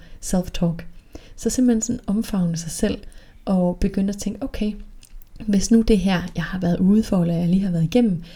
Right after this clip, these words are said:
at det var en af mine bedste veninder, eller bedste kammerater, hvordan vil jeg så hjælpe dem igennem det? Hvad vil jeg fortælle dem det?" Og så ligesom øve sig i rent faktisk at fortælle sig selv det. Ja. Selvaccept.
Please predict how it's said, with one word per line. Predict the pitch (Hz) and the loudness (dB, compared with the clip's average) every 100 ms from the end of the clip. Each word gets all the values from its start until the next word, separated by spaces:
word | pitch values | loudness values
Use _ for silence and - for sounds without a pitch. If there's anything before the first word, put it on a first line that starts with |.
| - - | -20 -10
at | 214 - | -4 0
det | 202 | 2
var | 202 | 2
en | 214 190 | 2 2
af | |
mine | 175 175 | 0 0
bedste | 170 254 - 196 | 0 -2 0 0
veninder, | 175 180 190 202 | 2 2 0 -2
eller | 180 | -2
bedste | 262 247 - | -2 -2 -4
kammerater, | - 196 208 180 165 165 - - - | -2 -2 0 -2 -2 -6 -14 -20 -14
hvordan | 226 - 226 247 | -10 -2 0 2
vil | 247 | 2
jeg | 208 175 | 0 -2
så | - 196 - - - - | -2 -6 -8 -20 -20 -8
hjælpe | 208 180 190 - - | -2 0 0 0 2
dem | 190 185 | 2 2
igennem | 175 202 170 | 2 2 2
det? | 165 | 2
Hvad | 190 | 0
vil | 196 | 0
jeg | 190 | -2
fortælle | 185 - 214 202 | -2 -2 0 2
dem | 233 165 | 2 0
det?" | 160 - - - - - | -4 -8 -20 -20 -20 -10
Og | 233 208 | -6 -4
så | 240 | -2
ligesom | 208 202 220 | -2 -4 -6
øve | - 202 214 | -2 0 0
sig | - - | -2 -2
i | 190 - 202 | -4 -4 -4
rent | 185 | -2
faktisk | - 180 - 180 - | -2 -4 -4 -8 -8
at | 165 | -6
fortælle | 180 - 175 185 208 | -6 -2 0 -2 -4
sig | - 269 | -6 -6
selv | - - | -6 -8
det. | - 185 - - - - - - - - - - - - - - - - - - - - | -8 -14 -16 -20 -20 -20 -20 -20 -20 -20 -20 -20 -18 -20 -20 -20 -20 -20 -18 -20 -20 -18
Ja. | 170 165 175 - - - - - - - - - | -12 -12 -12 -16 -18 -18 -20 -20 -20 -20 -20 -14
Selvaccept. | - - 202 220 - - 170 - - | -6 -2 0 -2 -6 -6 -6 -6 -12